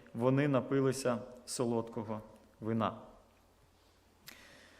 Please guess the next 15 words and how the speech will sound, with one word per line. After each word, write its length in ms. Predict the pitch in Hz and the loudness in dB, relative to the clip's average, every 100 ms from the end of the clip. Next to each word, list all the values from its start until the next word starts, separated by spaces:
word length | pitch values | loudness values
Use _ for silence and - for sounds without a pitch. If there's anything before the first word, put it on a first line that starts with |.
| - - - - - - _ _ _ _ _ _ _ _ _ _ _ _ _ - | -20 -20 -20 -20 -20 -20 _ _ _ _ _ _ _ _ _ _ _ _ _ 2
Брати 220 | 135 135 | 4 8
і 40 | 160 | 10
сестри, 640 | 180 170 - 135 120 - - - - - - - _ _ | 12 12 12 10 10 6 -6 -12 -18 -20 -20 -20 _ _
читаючи 520 | - 143 180 202 208 160 | -2 4 8 8 8 4
цей 220 | - 160 | 8 8
уривок, 760 | 175 156 147 202 175 131 - 127 | 8 6 8 8 8 8 6 4
ми 140 | 139 | 8
розуміємо, 640 | 151 131 151 180 175 147 135 | 8 8 6 6 6 6 4
що 540 | - 147 143 135 - - - - - - | 4 8 8 8 4 -8 -16 -20 -20 -14
в 40 | |
цей 300 | - - 170 | 2 8 8
момент, 640 | 180 160 151 165 147 131 - - - | 8 6 6 6 6 4 -2 -16 -2
коли 460 | - 135 147 139 - | 4 8 8 6 4
на 240 | 165 135 131 | 4 6 6
апостолів 760 | 123 - 160 165 - 117 113 | 2 2 4 4 4 2 2